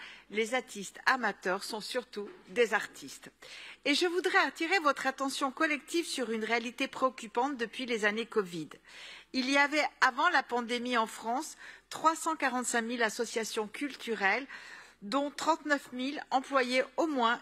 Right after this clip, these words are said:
une personne, pour un total de douze millions de personnes déclarant pratiquer une discipline de spectacle une fois par an, au moins en deux mille dix-huit, soit près d'un Français sur quatre de plus de quinze ans. Mais ces pratiques amateurs sont bien souvent collectives,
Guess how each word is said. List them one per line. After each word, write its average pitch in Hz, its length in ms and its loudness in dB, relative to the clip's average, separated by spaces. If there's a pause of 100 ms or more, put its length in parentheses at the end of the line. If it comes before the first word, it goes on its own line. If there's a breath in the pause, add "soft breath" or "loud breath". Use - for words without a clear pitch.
(120)
une 262 160 -2
personne, 185 500 0
pour - 200 -6
un 233 80 2
total 262 440 2
de 233 80 -4
douze 311 380 -2
millions 254 380 -2
de 247 120 0
personnes 240 500 -2
déclarant 214 480 -2
pratiquer 220 680 -4 (460 loud breath)
une 294 180 2
discipline 247 540 -8
de 247 80 -4
spectacle 220 600 -2 (140)
une 226 100 -6
fois 240 220 -2
par 196 280 0
an, 208 180 -4 (400 loud breath)
au 240 100 6
moins 240 380 4
en 233 80 0
deux 214 140 -2
mille 208 200 -6
dix-huit, 170 540 -10 (420 loud breath)
soit 262 320 4
près - 320 0
d'un 311 140 4
Français 254 420 -2
sur - 320 -4
quatre 220 420 2
de 196 160 0
plus 240 240 -8
de 214 120 0
quinze 185 400 -4
ans. 104 120 -6 (540 loud breath)
Mais 240 100 6
ces 339 160 4
pratiques 403 400 4
amateurs 320 460 4
sont 262 180 -4
bien 240 220 0
souvent 262 360 0
collectives, 233 720 -2